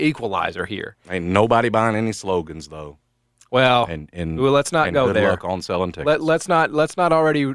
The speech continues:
Speaker 2: That, they made that decision.
Speaker 1: Well,
Speaker 2: They
Speaker 1: yeah.
Speaker 2: have made that decision.
Speaker 1: You know, I, I, I think when you go to the slogan thing,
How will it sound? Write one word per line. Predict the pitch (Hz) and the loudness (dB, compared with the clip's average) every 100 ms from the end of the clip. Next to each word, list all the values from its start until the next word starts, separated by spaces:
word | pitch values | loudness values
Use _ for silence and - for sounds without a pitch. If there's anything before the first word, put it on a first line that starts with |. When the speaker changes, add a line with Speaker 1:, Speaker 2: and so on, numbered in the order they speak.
| - | -2
Speaker 2:
That, | 190 240 | 0 2
they | 254 349 | 0 2
made | 330 294 185 | 0 0 0
that | 170 | 0
decision. | 131 151 160 | 0 2 4
Speaker 1:
Well, | 151 156 - | 2 0 -2
Speaker 2:
They | 190 294 240 | 0 0 0
Speaker 1:
yeah. | |
Speaker 2:
have | 180 | -2
made | 147 135 107 | -2 -4 -2
that | 101 | -6
decision. | 82 190 185 | -4 0 2
Speaker 1:
You | |
know, | 175 | 4
I, | 185 | 4
I, | 190 180 190 | 2 2 2
I | |
think | 220 165 | 0 -2
when | 175 | -4
you | 160 | -2
go | 147 151 147 | 2 2 2
to | |
the | 120 | -2
slogan | - 147 143 147 135 | -6 0 0 -2 -6
thing, | 151 143 139 131 | -2 0 0 -4